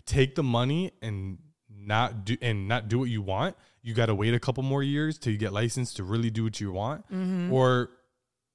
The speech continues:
Speaker 1: right? Um, or do you take, that's the five, right?
Speaker 2: Yeah.
Speaker 1: Now I'm confused.
Speaker 2: Yeah.
Speaker 1: Or do you
Speaker 2: You
Speaker 1: take,
Speaker 2: take less money,
Speaker 1: take
Speaker 2: right?
Speaker 1: less money to, to do what you wanna do now?
Speaker 2: Mm-hmm.
Speaker 1: I mean, it comes down to, are you money hungry? Are you greedy?
Speaker 2: Mm-hmm.
Speaker 1: Do you,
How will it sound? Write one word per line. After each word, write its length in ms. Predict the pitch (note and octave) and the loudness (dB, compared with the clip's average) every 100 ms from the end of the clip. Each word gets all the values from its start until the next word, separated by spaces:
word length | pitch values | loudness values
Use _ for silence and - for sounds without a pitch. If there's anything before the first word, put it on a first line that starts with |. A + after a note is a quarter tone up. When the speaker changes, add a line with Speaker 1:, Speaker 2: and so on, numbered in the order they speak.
| _ _ A2 | _ _ -4
Speaker 1:
right? 260 | A2+ C#3 - | -2 -2 -4
Um, 360 | G#2+ G#2+ G2+ G2+ | -4 -2 -2 -4
or 140 | A2 G#2+ | -4 -4
do 100 | G#2 | -2
you 140 | A2 | -4
take, 380 | G2+ - A#2+ G#2+ - _ _ _ _ _ _ _ | -4 0 0 0 -6 _ _ _ _ _ _ _
that's 180 | A#2+ - | -6 -4
the 80 | A2 | -2
five, 300 | A2 F#2+ F#2+ | -2 -2 -4
right? 180 | G#2+ - _ _ | -8 -10 _ _
Speaker 2:
Yeah. 180 | E3 B2+ | -2 0
Speaker 1:
Now 140 | A#2+ C3+ | 2 2
I'm 80 | |
confused. 460 | A2+ G#2 G#2 F#2+ F#2+ | 0 -4 -4 -4 2
Speaker 2:
Yeah. 220 | G3+ F3 - | 4 6 6
Speaker 1:
Or 200 | D3 D#3+ | 8 8
do 100 | C#3+ | 8
you 80 | E3 | 6
Speaker 2:
You 20 | |
Speaker 1:
take, 200 | C#3+ D#3+ E3 | 6 8 8
Speaker 2:
take 220 | F#3 F#3 | 6 6
less 340 | F#3 G#3 G#3 | 8 8 6
money, 460 | A3 F3+ F3 E3+ D#3+ | 4 0 2 2 4
Speaker 1:
take 140 | D#3 | 6
Speaker 2:
right? 80 | C3+ | 8
Speaker 1:
less 260 | C#3+ D3 B2 | 8 6 6
money 460 | C3+ G3 F#3 D3+ C3+ | 4 6 6 4 2
to, 260 | C3+ A#2+ | 2 0
to 160 | - B2 | 0 0
do 160 | A2+ | 4
what 160 | C#3+ A#2+ | 4 4
you 60 | B2+ | 0
wanna 160 | A#2 | 0
do 140 | G#2+ F#2 | -2 -2
now? 400 | F#2+ F#2+ E2 F2+ - | -2 -2 -4 -12 -8
Speaker 2:
Mm-hmm. 360 | G3 G3 E3+ C3+ | -6 -4 -2 2
Speaker 1:
I 20 | |
mean, 240 | C3+ B2+ | 4 4
it 140 | A2+ B2+ | 0 -2
comes 300 | E3+ E3+ B2 | -2 -2 0
down 280 | C3 C#3 C3 | 0 0 0
to, 280 | A2+ G2+ - | -2 -4 -4
are 100 | F#2+ | -6
you 80 | F#2+ | -4
money 280 | F2+ F#2+ G#2 | -4 -2 -2
hungry? 440 | G#2+ G#2+ G#2+ A2 | 0 -2 -2 -4
Are 140 | - G2 | -4 -6
you 160 | F#2+ | -6
greedy? 640 | F2 G#2 A2+ A2+ A2 A2 A2+ | -8 -4 -2 0 0 -2 -2
Speaker 2:
Mm-hmm. 380 | G3 F#3+ F3 | -2 -2 -2
Speaker 1:
Do 120 | F3 A2+ | -2 0
you, 400 | A2 G#2 G#2 | 2 0 -2